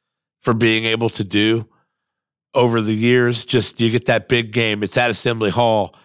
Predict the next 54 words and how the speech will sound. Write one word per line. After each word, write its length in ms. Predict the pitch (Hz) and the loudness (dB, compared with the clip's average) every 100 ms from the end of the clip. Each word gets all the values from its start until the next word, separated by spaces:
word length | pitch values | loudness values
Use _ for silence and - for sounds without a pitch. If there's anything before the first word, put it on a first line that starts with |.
| _ _ | _ _
and 100 | 113 | -4
then 100 | 113 | -2
you 80 | 107 | -2
blow 360 | 95 120 120 101 | 0 2 4 2
it. 80 | |
Or 40 | 104 | 0
you 80 | 110 | -2
get 160 | 120 | 0
that 180 | 123 104 | 0 0
big 220 | 117 107 | -2 -2
game 260 | 117 117 117 | -2 0 0
on 100 | 110 | 0
a 60 | |
neutral 340 | 110 123 - 113 | 0 -2 -2 -6
court, 300 | - 120 107 | 0 2 2
whatever 260 | 123 135 | 2 2
it 80 | 123 | 0
is, 200 | 120 - - _ | -2 -4 -14 _
that 180 | 110 95 | -4 -2
first 500 | 160 135 - 110 98 | 0 0 0 -10 -2
big 260 | 131 120 | -2 -2
game 260 | 123 123 113 | -4 -4 -4
for 160 | - | -4
Indiana 440 | 120 117 110 120 107 | -4 -4 -4 -4 -6
when 160 | 101 | -8
you're 160 | 98 92 | -8 -8
excited. 520 | 85 - 135 120 95 | -6 -2 -2 -2 -8
They're 220 | 95 98 | -8 -6
undefeated 520 | 101 113 - 143 123 104 | -6 -6 -4 -2 -2 -6
because 320 | 98 113 95 | -4 -4 -4
their 120 | 95 | -6
non-conference 680 | 98 120 117 135 123 123 107 | -2 -2 -2 -4 -4 -6 -8
schedule 320 | - 117 113 | -4 -2 -2
up 120 | 107 | -2
to 60 | 117 | -4
this 140 | 101 | -8
point 220 | - 117 | -6 -6
has 80 | 110 | -6
been 200 | 104 101 | -8 -4
weak. 320 | 117 127 - _ _ _ _ _ _ _ _ _ _ _ _ _ _ | -4 -4 -6 _ _ _ _ _ _ _ _ _ _ _ _ _ _
But 120 | 113 107 | 0 2
everybody 240 | 113 107 | 2 2
knows 240 | 120 135 | 2 2
they're 100 | 123 | 0
supposed 300 | 110 143 123 | 0 -2 -2
to 80 | - | -4
be 120 | 117 | -6
good. 420 | 104 117 107 82 - - - | -2 0 0 -4 -14 -20 -10
You 100 | 110 | -2
got 180 | 101 - | -2 -2
Trace, 460 | - 139 95 - - _ | 0 0 -2 -10 -12 _
you 100 | 120 | -2
got 160 | 110 101 | 0 2
X, 380 | 127 - - | 0 -2 -10